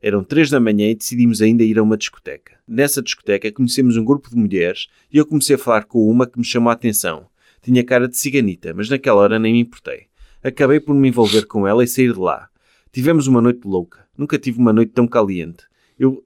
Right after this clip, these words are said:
opa, eu vi umas cinco vezes antes só de tirar as cuecas. Três delas foram na discoteca.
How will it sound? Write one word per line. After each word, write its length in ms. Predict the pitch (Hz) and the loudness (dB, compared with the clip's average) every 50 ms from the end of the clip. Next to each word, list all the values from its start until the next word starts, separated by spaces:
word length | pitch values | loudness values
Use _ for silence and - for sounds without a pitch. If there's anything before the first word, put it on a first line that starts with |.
| _ _ | _ _
opa, 360 | - 120 107 - - - - _ _ _ - - - | -12 -12 -12 -12 -18 -20 -20 _ _ _ -16 -6 0
eu 140 | 156 147 | 0 2
vi 180 | 139 143 156 147 | 2 2 2 4
umas 380 | 139 143 151 151 151 147 139 - | 4 4 4 2 2 0 0 0
cinco 240 | 147 131 120 - | -4 -4 -4 0
vezes 240 | 110 113 113 113 110 | 2 2 4 4 2
antes 300 | 113 117 120 127 123 - | 2 2 2 2 0 -2
só 180 | - - 120 120 | 0 2 2 2
de 60 | 120 | 2
tirar 240 | - 123 110 113 110 | 0 0 2 2 2
as 160 | 110 104 - | 2 0 -2
cuecas. 540 | - - 107 98 101 107 107 - 147 151 _ _ _ _ _ - - _ _ _ - | -6 -2 0 0 0 0 -4 -8 -10 -10 _ _ _ _ _ -20 -20 _ _ _ -2
Três 260 | 156 147 160 151 143 | 2 4 4 4 6
delas 320 | 139 139 143 147 147 147 | 6 6 6 6 4 2
foram 260 | 147 - 139 135 131 127 | 2 0 2 2 2 2
na 140 | 131 131 | 2 0
discoteca. 600 | 123 - - - _ - - 87 82 80 _ - | 0 -2 -6 -10 _ -8 -6 -6 -6 -8 _ -20